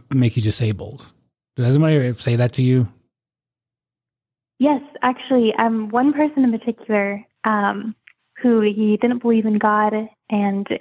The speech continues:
Speaker 2: we ended up having this totally unexpected conversation. I'd never met him before, and I was sitting on a bench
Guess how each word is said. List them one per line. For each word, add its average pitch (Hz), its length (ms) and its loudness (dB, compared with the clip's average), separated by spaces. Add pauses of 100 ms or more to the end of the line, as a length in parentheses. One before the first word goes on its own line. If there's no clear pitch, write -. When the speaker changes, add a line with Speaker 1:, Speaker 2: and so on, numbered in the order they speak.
(220)
Speaker 2:
we 208 140 0
ended 214 200 2
up 226 100 -4
having 220 480 -2 (200)
this 202 120 -2 (180)
totally 226 340 4
unexpected 202 640 -4
conversation. 196 540 -6
I'd 196 120 -6
never 196 220 0
met 190 140 -2
him 190 80 -8
before, 208 480 -2 (120)
and 208 280 0
I 208 60 -2
was 208 160 -8
sitting 254 200 2
on 269 80 4
a 247 60 2
bench 226 240 0